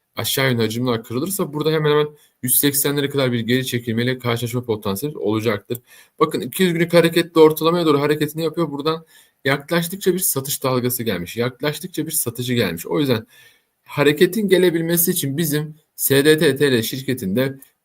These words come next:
özellikle iki yüz yirmi sekiz seviyesinin yukarı yönlü kırılması gerekiyor. Bu seviye kırılmadan baskı devam edecektir. Bunu hiçbir zaman unutmayın. Bugün için dikkat edeceğiniz direnç seviyeleri ise S D T tarafında,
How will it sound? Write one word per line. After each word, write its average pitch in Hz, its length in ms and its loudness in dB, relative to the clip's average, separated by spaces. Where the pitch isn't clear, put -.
özellikle 127 400 -2
iki - 240 -6
yüz 147 140 -2
yirmi 160 180 -2
sekiz 131 380 -2
seviyesinin 127 680 -2
yukarı 165 300 4
yönlü 147 220 2
kırılması 127 440 -2
gerekiyor. 92 260 -8
Bu 185 80 -6
seviye 123 300 0
kırılmadan 160 500 -2
baskı 151 380 -2
devam 135 260 4
edecektir. 98 420 -6
Bunu 156 120 -6
hiçbir 107 220 -10
zaman 139 220 -4
unutmayın. 113 340 -4
Bugün 185 340 0
için 220 240 -2
dikkat 190 240 4
edeceğiniz 175 340 0
direnç 160 240 4
seviyeleri 131 380 0
ise 107 180 -6
S 120 240 -2
D 131 160 0
T 139 160 -4
tarafında, 123 480 -2